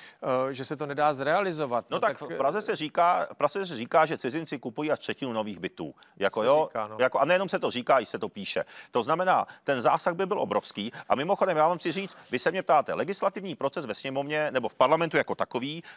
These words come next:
Speaker 2: včetně podpisu prezidenta, trvá v průměru jedenáct měsíců. To znamená, to jsou návrhy S P D, my jsme opozice, budou letos krajské volby, příští rok jsou sněmovní volby,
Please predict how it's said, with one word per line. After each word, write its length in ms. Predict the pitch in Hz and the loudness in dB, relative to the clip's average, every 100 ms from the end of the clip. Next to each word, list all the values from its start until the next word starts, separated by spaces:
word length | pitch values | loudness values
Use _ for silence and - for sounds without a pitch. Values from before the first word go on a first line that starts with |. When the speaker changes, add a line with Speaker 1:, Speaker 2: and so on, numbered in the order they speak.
| _ | _
Speaker 2:
včetně 300 | - 127 170 | -6 -4 -4
podpisu 360 | 135 - 156 - | -8 -8 -8 -4
prezidenta, 600 | 107 107 147 135 135 131 - | -4 0 -2 2 2 2 0
trvá 240 | 117 127 | 2 2
v 40 | |
průměru 320 | - 113 123 117 | 0 -4 -2 -2
jedenáct 380 | 98 113 101 | 2 2 2
měsíců. 480 | 101 - 90 - 78 - - - | -2 -8 -8 -8 -10 -12 -18 -4
To 120 | 139 | 0
znamená, 320 | 180 156 90 | 2 2 0
to 120 | - | 0
jsou 160 | - 190 | -2 2
návrhy 320 | 175 160 123 | 4 4 0
S 140 | 82 - | -4 0
P 160 | 107 | 2
D, 80 | 139 | 2
my 80 | 120 | -4
jsme 160 | 92 | -8
opozice, 540 | 82 135 151 - 160 139 - - | -6 -6 -6 0 2 2 -4 -4
budou 200 | 135 151 | 0 2
letos 260 | 135 120 | 0 0
krajské 360 | - 110 - 98 | -2 -2 0 -2
volby, 260 | 120 151 156 | 0 -4 -6
příští 320 | - - 131 | -6 -2 -2
rok 120 | 120 | -2
jsou 120 | 104 | -4
sněmovní 400 | - 135 156 156 | -6 -4 -2 -2
volby, 320 | 139 131 131 | -2 -2 -2